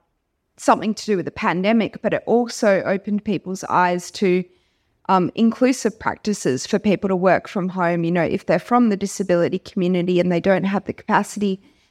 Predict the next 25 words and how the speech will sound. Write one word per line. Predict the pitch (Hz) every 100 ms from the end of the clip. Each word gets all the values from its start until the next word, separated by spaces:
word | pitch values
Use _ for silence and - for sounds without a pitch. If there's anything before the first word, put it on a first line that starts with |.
| _
to | 247
get | 185 127
into | - 220 220
work, | 208 180 151 254 - -
even | 196 202
if | 190 190
it's | 170 -
just | - 196 - - - _ _ -
round | 190 185
the | 175
corner, | - 254 247 185 180 - _ _ _ -
it's | 214 226
amazing | 196 185 214 208
how | 208
people | - 190 185 165
understood | 196 185 185 - 180 160
that | -
someone | - 202 175
has | 180 180
to | -
work | 180 - -
from | 185 185
home | 170 165 160 180 _
because | 185 - 170 170
of | 170 165